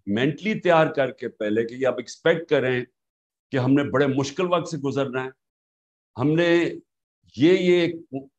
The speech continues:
cancer फैल रही है जिस्म में, इसको काटना है, तकलीफ होगी, लेकिन उसके बाद आपका अच्छा वक्त आ जाए। जो मैं अपने लोगों को जानता हूं,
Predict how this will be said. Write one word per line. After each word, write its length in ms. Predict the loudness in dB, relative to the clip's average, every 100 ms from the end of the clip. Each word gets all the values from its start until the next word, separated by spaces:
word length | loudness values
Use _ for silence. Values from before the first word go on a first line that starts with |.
| _
cancer 460 | 2 2 2 0 -2
फैल 420 | -6 _ 2 4
रही 220 | 4 2
है 140 | 2 0
जिस्म 380 | -2 -4 -4 -2
में, 160 | -4
इसको 340 | -6 -8 -4 -4
काटना 480 | 2 2 2 0 0
है, 100 | -2
तकलीफ 480 | -6 -4 -2 2
होगी, 380 | 2 2 0 -8 -10 _ _ _ _
लेकिन 200 | -4 -2
उसके 220 | -2 -2
बाद 200 | 2 4
आपका 260 | 4 2 -2
अच्छा 200 | -4 -6
वक्त 300 | -6 -8 -8
आ 80 | -10
जाए। 160 | -10 _ _ _ _ _ _ _ _ _ 0
जो 100 | 2
मैं 160 | 4
अपने 300 | 4 2 0
लोगों 280 | 2 0 0
को 100 | -2
जानता 380 | 0 0 0 -4
हूं, 160 | -6